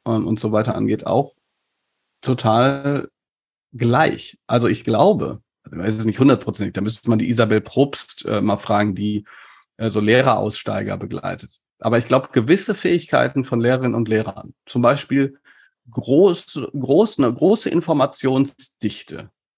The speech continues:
einem vorher definierten Publikum zielgenau und auf eine ansprechende Weise zugänglich zu machen. Naja, also welche Öffentlichkeitsarbeit braucht das nicht?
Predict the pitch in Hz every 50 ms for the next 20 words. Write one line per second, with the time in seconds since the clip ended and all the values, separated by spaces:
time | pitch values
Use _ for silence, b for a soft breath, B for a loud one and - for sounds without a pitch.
0 | _ _ - 127 123 127 127 123 123 120 - - - - - - - 165 185 202
1 | 202 196 196 185 151 139 147 143 - - 131 127 135 143 160 160 - 165 156 147
2 | - - _ _ _ _ _ - - 147 131 - - 117 - - - 98 95 92
3 | - - _ _ _ _ _ - - - - - - 175 185 202 208 190 190 185
4 | 180 170 165 165 170 175 190 214 247 208 - B B B B B B B - -
5 | 127 - - - 135 135 127 - 135 - - - 135 147 170 196 202 - - -
6 | - 156 151 151 151 147 135 135 123 123 127 135 131 123 117 120 - - 196 156
7 | 120 113 - - 78 - 90 - - - - - - - - - - - - -
8 | _ _ _ _ _ _ _ _ _ _ - 104 101 107 123 160 160 147 - _
9 | _ _ _ _ _ _ _ _ _ _ _ _ _ _ _ _ _ _ _ _
10 | _ - 101 98 90 92 87 85 80 - - 117 - _ _ _ _ - - 117
11 | 123 127 127 - - 143 123 - - - _ - 123 139 - 156 131 131 127 -
12 | - 135 123 127 - 76 113 131 117 117 113 113 - - - 113 113 - 107 110
13 | 110 - 117 107 101 - -